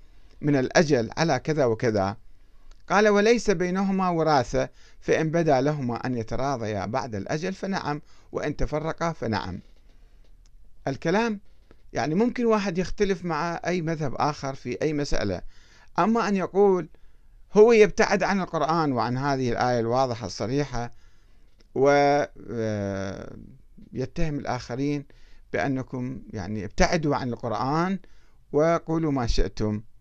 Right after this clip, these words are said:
هذا غير صحيح، لأن الكلام هو حول القرآن، أن الآية هذه نزلت في، آه، تحليل المتعة ولم تنسخ، والكلام هنا بين السنة والشيعة عبر التاريخ حول أنه وجود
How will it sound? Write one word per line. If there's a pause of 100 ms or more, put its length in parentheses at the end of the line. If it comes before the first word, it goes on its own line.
(400)
هذا
غير
صحيح،
لأن
الكلام
هو
حول (540)
القرآن،
أن
الآية
هذه (440)
نزلت
في، (520)
آه،
تحليل
المتعة (420)
ولم
تنسخ، (300)
والكلام
هنا (140)
بين
السنة
والشيعة
عبر
التاريخ (400)
حول
أنه
وجود